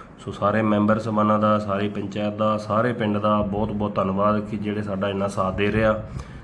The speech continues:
ਤੇ ਸਾਡਾ ਵੀ ਮਨ ਕਰਦਾ ਹੈ ਕਿ ਅਸੀਂ ਵੱਧ ਚੜ੍ਹ ਕੇ ਕੰਮ ਕਰੀਏ ਪਿੰਡ ਦੇ ਸੰਯੋਗ ਦੇ ਨਾਲ। ਜੋ ਪਿੰਡ ਨੂੰ ਕਿ ਜਿਹੜੀ ਚੀਜ਼ ਦੀ ਜ਼ਰੂਰਤ ਹੈ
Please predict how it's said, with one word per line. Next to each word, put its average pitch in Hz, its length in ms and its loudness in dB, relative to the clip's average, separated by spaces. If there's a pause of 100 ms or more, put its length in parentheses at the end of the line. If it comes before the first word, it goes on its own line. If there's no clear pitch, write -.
ਤੇ - 60 -6
ਸਾਡਾ 101 220 -2
ਵੀ 143 80 4
ਮਨ 135 220 6
ਕਰਦਾ 131 260 0
ਹੈ 127 100 4
ਕਿ 120 140 -2
ਅਸੀਂ 120 180 -2
ਵੱਧ 113 260 0
ਚੜ੍ਹ 120 180 0
ਕੇ 120 100 -6
ਕੰਮ 117 200 2
ਕਰੀਏ 113 480 2 (460)
ਪਿੰਡ 107 180 0
ਦੇ 110 100 2
ਸੰਯੋਗ 104 440 0
ਦੇ 113 80 0
ਨਾਲ। 110 420 2
ਜੋ 117 160 0
ਪਿੰਡ 120 260 0
ਨੂੰ 120 400 0 (540)
ਕਿ 127 100 -4
ਜਿਹੜੀ 123 280 2
ਚੀਜ਼ 139 180 2
ਦੀ 135 80 2
ਜ਼ਰੂਰਤ 120 440 2
ਹੈ 104 140 2